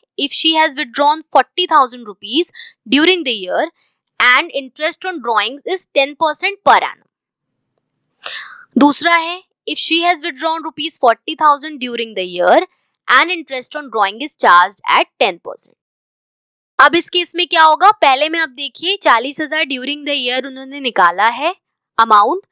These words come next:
interest on drawing दस percent है, यानी यहाँ पे देखिए date mention नहीं है कि, कि ड्राइंग कब की गई है। तो इस case में हम क्या करेंगे, जो interest calculate होगा वो six months के लिए होगा।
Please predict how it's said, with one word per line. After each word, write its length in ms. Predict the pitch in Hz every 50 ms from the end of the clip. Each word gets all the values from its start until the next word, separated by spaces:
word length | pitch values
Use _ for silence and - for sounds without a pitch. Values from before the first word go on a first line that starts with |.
| _ _ _ _ _ _ _ -
interest 480 | 269 269 269 - 294 311 320 - -
on 160 | 359 349 330 294
drawing 300 | 320 320 339 349 311 254
दस 220 | 269 254 - - -
percent 440 | 202 190 185 - 190 180 175 170 _
है, 100 | 165 _ _ _ _ _ _ - _ _ _ _ - - - - - - - - 240
यानी 320 | 254 247 240 262 302 339 330
यहाँ 180 | 320 320 320
पे 140 | 311 339 320
देखिए 340 | 262 302 285 - - 359 339 262
date 340 | 233 269 269 285 302 - 302
mention 400 | 294 277 269 269 - 302 285 269
नहीं 280 | 262 254 233 240 254 254
है 120 | 294 330
कि, 140 | 330 349 330 247 220 _ _ _ _ _ _ -
कि 120 | 311 320 277
ड्राइंग 400 | 226 196 247 247 247 285 311 320 - 330
कब 120 | 320 330 _
की 260 | _ - 247 240 226 180
गई 220 | 185 175 160 143
है। 140 | 151 165 _ _ _ _ _ _ _ _ - - - - - - -
तो 80 | - -
इस 180 | - 339 339 -
case 300 | - 330 302 294 277 - 302
में 60 | 320
हम 120 | 311 294 285
क्या 220 | - 269 233 233 233
करेंगे, 380 | - 233 226 220 220 240 254 - _ _ _ _ 220
जो 140 | - 269 269
interest 440 | 262 240 - 247 262 269 - - -
calculate 500 | 240 214 208 - 226 220 208 208 202 -
होगा 200 | 208 185 226 254
वो 140 | 269 339 415
six 480 | 403 - - - 381 359 - - - 262
months 280 | 233 202 185 180 - -
के 140 | - 185 175
लिए 200 | 160 165 165 147
होगा। 320 | 151 131 113 - - -